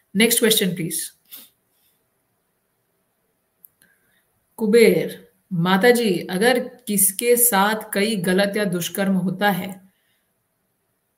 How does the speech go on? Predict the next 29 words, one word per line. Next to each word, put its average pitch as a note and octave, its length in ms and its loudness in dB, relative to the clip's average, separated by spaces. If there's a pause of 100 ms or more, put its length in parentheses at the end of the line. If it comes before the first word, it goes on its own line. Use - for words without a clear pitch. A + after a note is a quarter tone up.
(220)
तो G#3+ 280 -2
क्या A3 240 4
ये A#3+ 260 2
उस A#3+ 360 -4
व्यक्ति G3 400 -6
के, A#3+ 380 0 (1500)
या, A#3 460 -4 (640)
I G3 40 -2
think A#3+ 220 -2
that G#3+ 180 0
was A#3 120 0
the A#3 100 0
whole G#3 280 0
question, G#3+ 360 -4
uh, - 840 -8
the F#3+ 120 -2
whole G#3+ 240 0
show, A#3 400 0
uh, F3 500 -10
कि F#3+ 220 -4
अगर G#3+ 240 -2
आपके G#3+ 360 -4
साथ G3+ 260 -4
में G#3+ 120 -8
कुछ G#3 200 -4
हो G3 140 -2
रहा G3+ 180 -2
है, F3 300 -10 (1700)
the G3 340 0